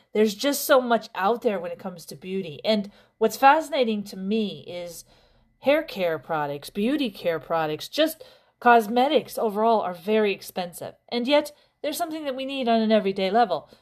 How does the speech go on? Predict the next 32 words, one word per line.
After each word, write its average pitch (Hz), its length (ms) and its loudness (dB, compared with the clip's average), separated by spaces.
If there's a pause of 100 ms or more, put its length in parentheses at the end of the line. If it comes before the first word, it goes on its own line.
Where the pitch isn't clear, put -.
So - 140 -2
you 262 100 -2
may 302 160 -2
be 285 100 -4
asking 220 360 2
yourself, 196 400 -2
"All 226 100 2
right, 208 300 2 (240)
is 220 160 2
it 202 120 4
really 233 360 4
possible 208 480 2
to 208 80 -4
get 190 160 -6
free 185 200 -12
stuff?" - 400 -8 (380)
And 220 80 2
the 254 160 0
answer 302 240 2
to 302 100 -4
that 214 200 4
question 208 480 -2
is 202 220 2
yes. - 360 -2 (320)
But 254 140 6
it 277 60 8
also 285 300 4
takes 240 380 -6
a 214 60 -4
little 214 240 -2
perseverance 175 760 -8
to 196 100 -20